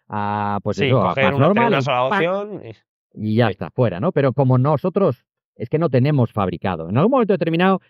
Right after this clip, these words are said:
Speaker 1: sí que hemos pla-, hemos planteado hacer colección y demás, pero
Speaker 2: Sí.
Speaker 1: no nos ha funcionado. No nos ha funcionado porque, porque no somos gente de colección y la gente no nos tiene como tal. Con lo cual,
Speaker 2: Ya.
Speaker 1: es que, eh, es matar moscas a cañonazos. Nosotros seguimos un poco en ese criterio.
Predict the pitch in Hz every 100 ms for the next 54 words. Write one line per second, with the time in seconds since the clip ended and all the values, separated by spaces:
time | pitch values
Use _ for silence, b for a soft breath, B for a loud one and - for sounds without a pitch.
0 | _ - 156 160 143 151 - 135 139 -
1 | 131 120 127 120 120 - 113 104 165 185
2 | 165 165 196 175 143 _ - 160 147 131
3 | 120 95 80 - 87 107 107 110 117 139
4 | 196 202 120 104 87 _ _ - 110 135
5 | 170 170 147 120 131 127 120 127 120 180
6 | 214 - _ 135 135 127 151 165 151 135
7 | - 156 117 104 95 92 78 - 92 101
8 | 127 139 _ 110 101 - 120 113 107 104
9 | 98 101 95 95 107 95 117 123 123 117
10 | 107 107 95 90 80 76 80 95 98 120
11 | 120 131 131 123 131 127 110 101 95 98
12 | 87